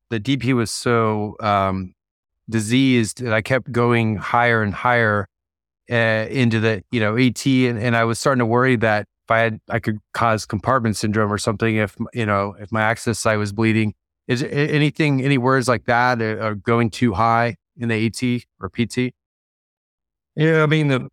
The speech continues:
Speaker 2: you can have a, I've had, uh, one compartment syndrome out of all those cases that I just fixed here at the O B L, some local anesthetic and stuff,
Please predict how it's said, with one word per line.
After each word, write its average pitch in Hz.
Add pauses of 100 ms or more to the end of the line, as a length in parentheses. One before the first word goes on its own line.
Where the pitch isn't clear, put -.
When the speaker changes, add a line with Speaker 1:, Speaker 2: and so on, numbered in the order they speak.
(140)
Speaker 2:
you 131
can 139
have 123
a, 107
I've 123
had, 123
uh, 101 (840)
one 143
compartment 131
syndrome 117
out 117
of 110
all 113
those 110
cases 107
that 104
I 101
just 101
fixed - (360)
here 110
at 101
the 107
O 101
B 98
L, 98 (480)
some -
local 95
anesthetic 95
and 98
stuff, 98